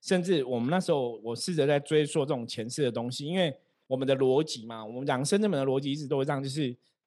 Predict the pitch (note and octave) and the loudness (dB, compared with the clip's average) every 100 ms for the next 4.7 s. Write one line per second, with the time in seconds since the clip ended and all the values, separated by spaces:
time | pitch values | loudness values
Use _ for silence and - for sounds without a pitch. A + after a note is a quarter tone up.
0 | _ - G#3 F#3+ F3+ D#3+ D#3 D#3+ D#3+ D#3 | _ -2 2 4 4 4 2 2 2 2
1 | B2+ A#2+ D3+ E3+ D#3+ A2+ A#2 C3+ C3+ B2 | 0 0 0 0 0 -2 -2 -4 -4 -4
2 | A2 - - G#2 A2+ C3+ D3+ A#2 G2 A2+ | -6 -8 -8 -8 -10 2 4 4 -2 -4
3 | A2 G2+ F#2+ - _ _ _ - C3+ D#3 | -4 -4 -8 -12 _ _ _ 0 2 2
4 | F#3 C3 F3 C3+ C#3 A#2 | 2 2 2 4 2 2